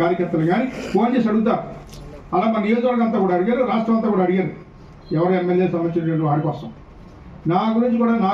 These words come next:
గురించి అని కాదు, మీ నియోజకవర్గంలో ఎవరైతే నెగ్గుతారు అన్న సర్వే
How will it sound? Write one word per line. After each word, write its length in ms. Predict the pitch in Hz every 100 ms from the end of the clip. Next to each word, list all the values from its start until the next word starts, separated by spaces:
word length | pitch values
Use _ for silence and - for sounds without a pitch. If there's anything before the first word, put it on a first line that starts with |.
| 226
గురించి 200 | 240 226
అని 100 | 165
కాదు, 140 | 143 - - - - - - - 175
మీ 100 | 208 220
నియోజకవర్గంలో 560 | 214 233 233 226 226 226 185
ఎవరైతే 280 | 208 226 226 202
నెగ్గుతారు 400 | 190 196 196 196 - - - 180
అన్న 100 | 220 233
సర్వే 200 | 196 254